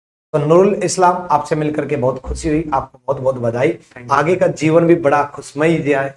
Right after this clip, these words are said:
Speaker 1: जाए। आप जो चाहते हो आप जीवन में हासिल करें और आप हमेशा खुश रहें, आपका परिवार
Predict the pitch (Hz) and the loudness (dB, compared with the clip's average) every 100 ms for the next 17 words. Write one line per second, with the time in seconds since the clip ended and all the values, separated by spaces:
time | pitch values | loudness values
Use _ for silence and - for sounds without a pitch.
0 | - 131 147 - _ _ - 147 127 185 | -4 -2 -2 -6 _ _ -2 -2 2 4
1 | 208 180 151 175 156 147 135 120 135 143 | 4 4 2 2 2 2 -2 -2 -4 -2
2 | 143 131 113 123 147 127 127 131 - _ | -2 -4 -6 -8 -10 -8 -6 -8 -10 _
3 | _ - 143 - 160 165 - 131 185 202 | _ 0 0 2 2 2 -2 0 2 4
4 | 196 - 151 147 143 139 131 - 127 139 | 2 0 -2 -2 0 0 -2 -8 -6 -2
5 | 135 135 131 | 2 0 -2